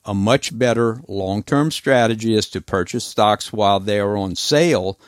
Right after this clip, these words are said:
or to rebalance portfolios during the decline, which will effectively have the same result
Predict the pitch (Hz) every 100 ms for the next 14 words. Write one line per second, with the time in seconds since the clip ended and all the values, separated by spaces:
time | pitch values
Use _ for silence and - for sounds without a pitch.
0 | _ _ _ - 110 110 107 117 104 101
1 | 95 101 113 120 98 98 107 - - 131
2 | 139 - 101 101 95 95 95 95 104 110
3 | 107 98 98 92 - 104 92 78 69 -
4 | _ _ - 113 143 151 147 131 - 131
5 | 180 - 104 101 92 101 90 90 - 110
6 | 107 139 151 120 104 98 -